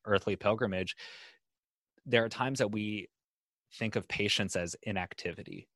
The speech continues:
as being passive. We kind of make those kind of correlations that one who is patient is just passive and waiting for things to happen. But, uh, that's not how the Lord interacts. He continues to pursue. I-, and it, I think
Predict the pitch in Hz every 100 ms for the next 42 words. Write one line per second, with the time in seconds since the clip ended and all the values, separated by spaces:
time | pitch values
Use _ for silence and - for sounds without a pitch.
0 | _ _ _ _ 92 87 - 104 90 87
1 | - - 90 82 - - - 95 98 92
2 | 95 - 90 90 - - 92 87 87 -
3 | - - - 95 87 87 - 80 87 85
4 | 82 98 101 101 92 - 110 101 90 85
5 | 82 87 - - 90 85 - 87 95 92
6 | 98 101 92 90 85 - - - - 78
7 | 107 117 - - - - - - - 98
8 | 92 95 - 98 92 107 120 127 113 107
9 | 98 92 92 90 85 78 - 95 87 110
10 | - - - 67 104 - 101 - 120 127
11 | 123 - 113 - 85 - - 127 107 87
12 | - - - _ - 107 95 90 - 95
13 | 90 87 107 113 101